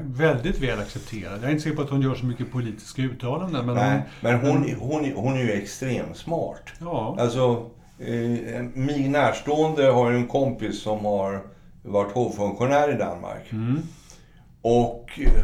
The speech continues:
Speaker 2: denna dam säger det att, eh, drottning Margrethe,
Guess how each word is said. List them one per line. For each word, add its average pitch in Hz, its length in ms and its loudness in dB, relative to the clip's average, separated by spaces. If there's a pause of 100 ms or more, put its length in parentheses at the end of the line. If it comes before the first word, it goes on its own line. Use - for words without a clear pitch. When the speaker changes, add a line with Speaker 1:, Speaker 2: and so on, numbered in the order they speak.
(240)
Speaker 2:
denna 120 460 2
dam 113 340 6
säger 104 360 2
det 98 200 -2
att, 101 320 0 (2250)
eh, 107 120 -6
drottning 107 320 -2
Margrethe, 113 600 4